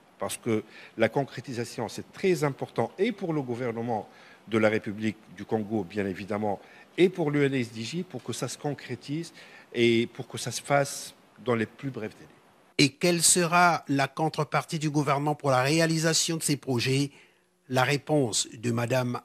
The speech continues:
Speaker 2: Annen.
Speaker 1: Les Nations Unies ont des objectifs sur tout l'univers, en fait. C'est, c'est, c'est global, quoi. Du moment où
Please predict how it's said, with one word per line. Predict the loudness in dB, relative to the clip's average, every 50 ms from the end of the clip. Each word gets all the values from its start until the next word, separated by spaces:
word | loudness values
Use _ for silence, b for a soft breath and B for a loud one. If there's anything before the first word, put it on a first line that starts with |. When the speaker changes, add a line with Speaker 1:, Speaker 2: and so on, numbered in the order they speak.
| _ _ _ 0
Speaker 2:
Annen. | 0 0 0 0 -2 -4 -4 -6 -8 -12 -14 -6 2
Speaker 1:
Les | 6 8 8
Nations | 8 8 4 4 2 2
Unies | 2 2 0 2 2 0 0 -2 -4 -2
ont | 2 2 2
des | 2 2 0 -2 -2
objectifs | -2 -2 -2 -4 -4 -4 -4 -2 0 0 0 -2 -6 -14 -14 -16 -16 -12 -6
sur | -4 -2 0 4 4 4 4 4 0 -4 -6
tout | 0 4 4 4
l'univers, | 6 4 4 2 2 0 -2 -6
en | -8 -14 -14
fait. | -14 -12 -8
C'est, | -8 -8 -8 -6
c'est, | -4 -2 -2 -2
c'est | -2 0 0 2
global, | 4 6 6 8 8 6 4 4 -4
quoi. | -14 -16 -8 0
Du | 4 6 6
moment | 8 8 6 6 6 4 4 2
où | 2 4 4 4